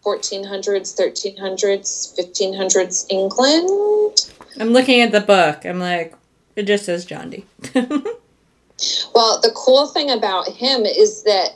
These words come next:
Speaker 1: as a result of his scrying, and I really wish I knew more about him. He's somebody that, like, I really need to, like,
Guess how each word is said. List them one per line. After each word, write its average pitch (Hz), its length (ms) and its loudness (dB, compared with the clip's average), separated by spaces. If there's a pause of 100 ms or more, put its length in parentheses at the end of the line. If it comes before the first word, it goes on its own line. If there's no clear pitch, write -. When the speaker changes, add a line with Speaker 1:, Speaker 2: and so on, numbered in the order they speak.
Speaker 1:
as 233 300 0
a 254 100 6
result 196 800 0
of 180 180 0 (400)
his 233 520 0
scrying, 185 760 -4
and 208 120 2
I - 20 6
really 220 320 6
wish 208 220 0
I 190 80 -2
knew 185 120 -4
more 180 200 2
about 175 280 -2
him. 175 140 -10
He's 208 240 0
somebody 196 380 2
that, 180 180 0
like, 170 160 6
I 185 60 4
really 175 360 6
need 170 260 0
to, - 100 -2
like, - 440 -2